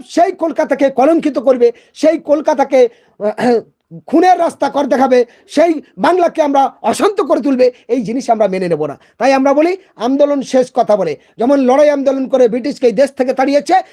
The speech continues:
আরও আপনাদের ইতিহাসের প্রমাণ দিই। আপনারা জানেন বাংলাদেশে শেখ হাসিনা, সে তো তার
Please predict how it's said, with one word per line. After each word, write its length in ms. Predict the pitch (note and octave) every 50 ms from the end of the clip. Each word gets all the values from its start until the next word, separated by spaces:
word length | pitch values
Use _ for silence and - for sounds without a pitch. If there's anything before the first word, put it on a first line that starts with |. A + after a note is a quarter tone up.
| _ _ -
আরও 180 | F#3+ C#4+ D#4+
আপনাদের 380 | D#4+ D4+ D4+ D4+ D4 C#4 C#4+ C#4+
ইতিহাসের 440 | C4+ - C#4+ C#4+ B3 A#3 - B3+ F#3+
প্রমাণ 300 | A3 B3 A#3+ A#3 A#3 G#3+
দিই। 180 | G#3+ G#3 E3 - _ _ -
আপনারা 300 | - G#3+ - B3 A#3+ A#3+
জানেন 340 | G#3+ A#3+ C#4 E4+ C#4+ G3 E3+ - _ _ _ _ -
বাংলাদেশে 640 | E3 G#3+ D4 D#4 D4+ D4 C4 B3+ B3 - A3+ F#3+ C#3+ - _ _ _
শেখ 280 | - A#3+ C4 - - - -
হাসিনা, 440 | A3+ B3+ - D4 C#4 A#3+ F3+ C#3 _ _ _ _ _
সে 160 | - C#4+ D4+
তো 220 | - F4 E4+ D4 - _ _ _ _
তার 360 | - C4 D#4+ F4+ F#4 F4+ E4+